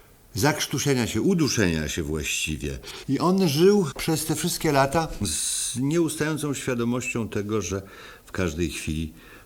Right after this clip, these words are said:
może być po nim. Ale prowadził życie niesłychanie regularne, niesłychanie zdyscyplinowane.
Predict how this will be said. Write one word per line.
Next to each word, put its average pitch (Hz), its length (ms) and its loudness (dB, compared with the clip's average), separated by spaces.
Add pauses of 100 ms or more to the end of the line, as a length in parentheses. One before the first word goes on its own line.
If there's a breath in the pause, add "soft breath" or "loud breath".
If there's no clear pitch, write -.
(120)
może 82 360 4
być 78 340 -2 (140)
po 67 180 -4
nim. 67 220 -6
Ale 120 340 0
prowadził 120 540 -2
życie 104 280 -4
niesłychanie 87 640 -2
regularne, 73 640 -2
niesłychanie 78 640 -4
zdyscyplinowane. 71 1080 -6